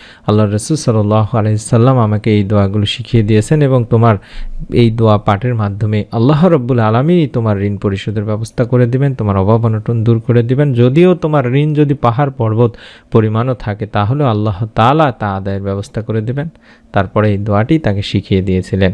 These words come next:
অর্থাৎ, আল্লাহুম্মা কফিনি বিহালালিকা আন হারামিকা ওয়া আগনিনি বিফাদলিকা আম্মান সিওয়াক, এই দোয়াটি শিখিয়ে দিয়েছিলেন। অর্থাৎ এটি একটি পরীক্ষিত দোয়া, দিনী ভাই বোনেরা।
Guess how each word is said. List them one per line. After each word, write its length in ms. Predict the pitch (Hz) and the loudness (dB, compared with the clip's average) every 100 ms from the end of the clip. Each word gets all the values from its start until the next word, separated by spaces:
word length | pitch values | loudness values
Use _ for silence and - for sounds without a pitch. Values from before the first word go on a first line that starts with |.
| - | -2
অর্থাৎ, 380 | 92 - 110 | -8 -2 -2
আল্লাহুম্মা 400 | 101 98 101 101 | 0 -2 -2 -4
কফিনি 440 | 98 - 120 151 139 | -4 0 2 2 2
বিহালালিকা 1000 | 120 - 117 110 147 147 120 110 - 117 | 0 -2 -2 2 4 4 2 -2 -6 -6
আন 160 | 123 | -4
হারামিকা 760 | 110 107 107 131 143 147 175 170 - - _ - | -2 0 2 4 2 2 2 2 -4 -20 _ 2
ওয়া 100 | 151 | 2
আগনিনি 600 | 175 151 151 156 165 160 | 2 0 -2 0 0 0
বিফাদলিকা 840 | 139 - 160 127 123 113 120 113 | -2 0 -2 0 -2 -2 0 0
আম্মান 460 | 117 127 110 117 120 - | -2 -2 -2 -2 -2 -6
সিওয়াক, 340 | - - 98 - | -8 -6 -6 -8
এই 140 | - 110 | -4 -2
দোয়াটি 380 | 110 107 110 139 | 0 0 0 -2
শিখিয়ে 400 | - 107 - 101 | -2 -4 -2 -4
দিয়েছিলেন। 440 | 104 98 95 98 | -4 -6 -6 -4
অর্থাৎ 320 | 104 - 139 | -4 -4 -2
এটি 160 | 107 117 | -2 -4
একটি 280 | - 139 151 - - - | -4 -4 -4 -8 -20 -2
পরীক্ষিত 420 | - 170 185 156 | 2 2 0 -2
দোয়া, 220 | 123 107 104 | -2 -2 -4
দিনী 220 | 101 98 | -6 -6
ভাই 240 | 104 95 | -6 -6
বোনেরা। 340 | 98 95 98 | -8 -10 -12